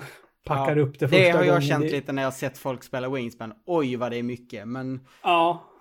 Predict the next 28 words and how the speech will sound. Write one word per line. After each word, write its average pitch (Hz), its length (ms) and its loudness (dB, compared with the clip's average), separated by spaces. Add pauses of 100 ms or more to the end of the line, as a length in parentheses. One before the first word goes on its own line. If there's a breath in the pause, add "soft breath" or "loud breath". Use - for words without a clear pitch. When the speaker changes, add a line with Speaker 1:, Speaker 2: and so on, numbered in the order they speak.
(120 soft breath)
Speaker 1:
men 190 220 2
det 226 160 -2
är 233 100 -6
samma 185 340 2
sak 175 240 0
här. 180 100 2
Men 165 120 2
sen 185 120 2
när 202 80 2
du 196 60 4
väl 185 180 4
kommer 175 260 4
in 180 140 8
i 165 100 6
tänket, 160 500 2
ja, 156 80 0
men 160 220 0
det 151 60 2
är 175 120 6
inte 165 160 -2
så 151 120 -4
mycket 147 240 0
jag 143 100 0
kan 151 100 0
göra 151 240 2
på 190 100 -4
min, 139 260 0
eh, 135 60 -2